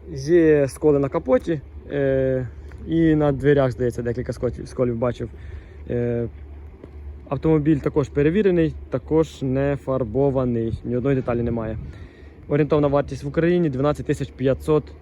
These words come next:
доларів. Зустрічайте. Якщо у вас є питання, не соромтеся, пишіть, телефонуйте, безкоштовно проконсультуємо, розкажемо, як ми працюємо, на яких умовах підбираємо автомобілі.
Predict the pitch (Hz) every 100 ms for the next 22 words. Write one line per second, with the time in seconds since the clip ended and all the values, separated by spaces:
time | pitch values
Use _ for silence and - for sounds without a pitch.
0 | - 117 135 123 117 113 - - - -
1 | - - - - - - - - - -
2 | - 117 143 - 147 190 185 180 156 -
3 | - - - - - - - - - -
4 | - - - - - - - 135 135 180
5 | 165 156 - - - - 139 143 127 -
6 | 147 175 170 160 139 123 131 - 160 156
7 | 139 - 131 - 131 165 156 - - -
8 | 131 127 143 156 156 - 123 - - -
9 | 139 - 147 160 143 135 127 135 135 165
10 | 156 143 - 147 143 156 135 127 127 151
11 | 160 147 147 - 151 147 139 135 - -
12 | - - - 127 127 165 156 156 147 139
13 | 143 131 143 143 139 127 135 135 127 139
14 | 135